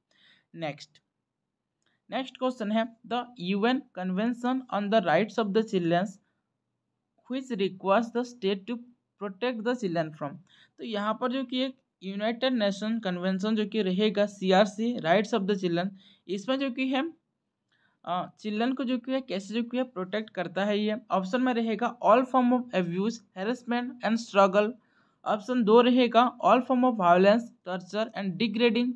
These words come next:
punishment।" ऑप्शन थ्री है, "All form of violence, abuse, school punishment।" And ऑप्शन फ़ोर है, "All form of harassment, torture and struggle।" दोस्तों, यहाँ पर जो कि आपका सही आंसर होगा ये,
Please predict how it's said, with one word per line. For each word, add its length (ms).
punishment।" 500
ऑप्शन 360
थ्री 240
है, 240
"All 140
form 240
of 140
violence, 480
abuse, 400
school 460
punishment।" 540
And 200
ऑप्शन 360
फ़ोर 300
है, 120
"All 180
form 260
of 100
harassment, 580
torture 440
and 100
struggle।" 500
दोस्तों, 240
यहाँ 280
पर 160
जो 120
कि 100
आपका 240
सही 340
आंसर 280
होगा 260
ये, 200